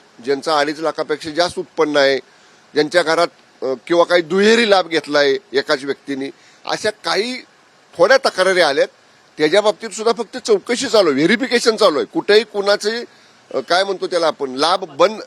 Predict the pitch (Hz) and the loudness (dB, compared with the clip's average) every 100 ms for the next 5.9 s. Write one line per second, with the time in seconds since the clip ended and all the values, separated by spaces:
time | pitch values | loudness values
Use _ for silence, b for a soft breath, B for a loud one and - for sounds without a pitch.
0 | - 110 - 127 160 202 190 139 190 240 | -10 -10 -4 -2 0 0 -2 0 0 0
1 | - 240 220 202 170 107 - b b b | -2 -2 2 4 2 0 -6 b b b
2 | 156 170 196 226 269 - - - - 110 | -6 -2 2 4 4 2 -6 -20 -18 -4
3 | 131 208 208 214 - 214 240 _ _ - | 0 0 -2 -10 -12 -18 -18 _ _ -14
4 | 104 - 165 214 190 165 180 180 185 156 | -10 -6 -4 -4 -6 -2 -2 -2 -4 -4
5 | 170 165 165 165 143 147 143 120 135 | -4 -4 -2 -2 -2 -4 -6 -4 -4